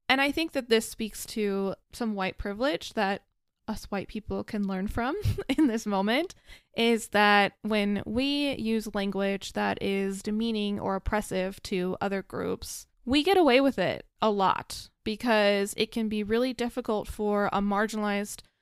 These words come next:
group to call out an oppressor. That is dangerous. It can be, it can backfire onto the marginalized people more so than the oppressing people. It can,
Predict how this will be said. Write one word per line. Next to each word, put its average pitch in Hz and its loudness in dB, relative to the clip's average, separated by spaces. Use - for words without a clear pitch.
group 240 2
to 208 0
call 208 2
out 190 0
an 185 -2
oppressor. - -8
That 202 2
is 202 -2
dangerous. 294 2
It 196 -6
can 208 -2
be, 196 -4
it 220 0
can 208 -2
backfire 240 4
onto 202 2
the 196 0
marginalized 254 0
people 254 0
more 185 0
so 190 -2
than 180 -2
the 170 -4
oppressing 262 -2
people. 247 0
It 202 -2
can, 185 0